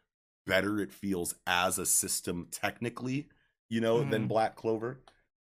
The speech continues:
Speaker 1: But as far as, like, as far as the situation with science and magic
Speaker 2: Sure.
Speaker 1: working together,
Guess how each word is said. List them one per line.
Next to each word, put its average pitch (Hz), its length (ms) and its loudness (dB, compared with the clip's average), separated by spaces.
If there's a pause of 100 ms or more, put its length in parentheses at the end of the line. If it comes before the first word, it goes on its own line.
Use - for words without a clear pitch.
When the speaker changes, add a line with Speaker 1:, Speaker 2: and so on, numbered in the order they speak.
Speaker 1:
But 98 180 4
as 92 220 0
far 107 280 4
as, 85 240 0
like, 80 340 -4 (800)
as 90 160 -2
far 120 200 4
as 92 140 0
the 92 80 -6
situation 87 760 -4
with 78 200 -6
science - 840 -2 (440)
and 87 260 4
magic 87 320 2
Speaker 2:
Sure. 113 160 0
Speaker 1:
working 85 400 -2
together, 82 680 0